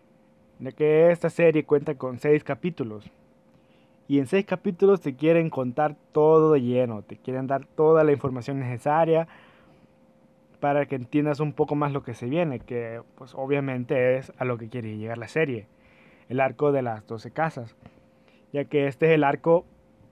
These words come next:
más conocido por todo mundo, ya que si le preguntas a un, incluso a un desco-,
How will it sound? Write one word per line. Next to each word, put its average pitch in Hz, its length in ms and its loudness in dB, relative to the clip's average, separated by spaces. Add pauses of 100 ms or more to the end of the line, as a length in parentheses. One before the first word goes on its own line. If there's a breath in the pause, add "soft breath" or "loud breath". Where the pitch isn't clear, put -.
(1160)
más 214 340 2
conocido 170 500 4
por 127 260 -4
todo 135 420 2
mundo, 135 400 0 (320)
ya 127 160 -8
que 135 140 -8
si 143 100 -6
le 127 100 -4
preguntas 135 440 -6
a 131 80 -2
un, 131 400 -4 (260)
incluso 208 400 4
a 208 40 8
un 208 100 6
desco-, 185 400 0